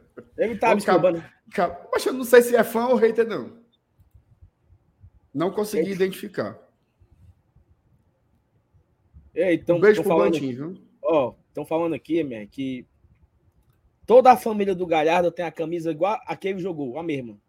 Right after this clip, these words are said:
Speaker 1: O mesmo número, todo mundo da família.
Speaker 2: Sim,
Speaker 1: Então,
Speaker 2: é,
Speaker 1: tem mais
Speaker 2: é, é, é os Simpsons, é?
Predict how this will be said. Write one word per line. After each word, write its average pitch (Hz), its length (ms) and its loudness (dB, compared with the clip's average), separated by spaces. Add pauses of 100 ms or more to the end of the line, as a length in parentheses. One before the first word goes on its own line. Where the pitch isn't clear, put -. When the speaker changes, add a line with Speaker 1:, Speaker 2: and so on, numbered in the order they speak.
Speaker 1:
O 123 60 -16
mesmo 185 180 -4
número, 160 480 -4 (240)
todo 262 240 2
mundo 185 220 -4
da 180 100 0
família. 143 400 -6 (540)
Speaker 2:
Sim, 240 180 -4
Speaker 1:
Então, 233 120 4
Speaker 2:
é, 208 80 4
Speaker 1:
tem 202 100 2
mais 208 180 2
Speaker 2:
é, 214 60 0
é, - 720 -6
é - 20 8
os 202 140 2
Simpsons, 196 500 -4
é? 185 180 -2